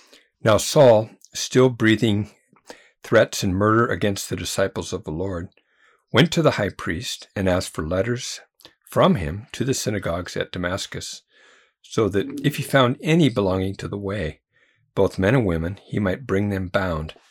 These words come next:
to Jerusalem. So Saul has some warrants for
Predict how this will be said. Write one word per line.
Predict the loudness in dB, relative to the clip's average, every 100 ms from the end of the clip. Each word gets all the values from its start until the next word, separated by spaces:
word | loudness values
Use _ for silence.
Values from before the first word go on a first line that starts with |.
| _ -16
to | -12
Jerusalem. | -10 -8 -6 -8 -10 -14 _ _ _ _ -18 -18 _ _ _ _ _
So | -10 -4 -4
Saul | -4 0 2 4
has | 2 -2 -4
some | -6 -8
warrants | -6 -4 -4 -6 -8 -10
for | -12 -10 -6 -2 -4 -6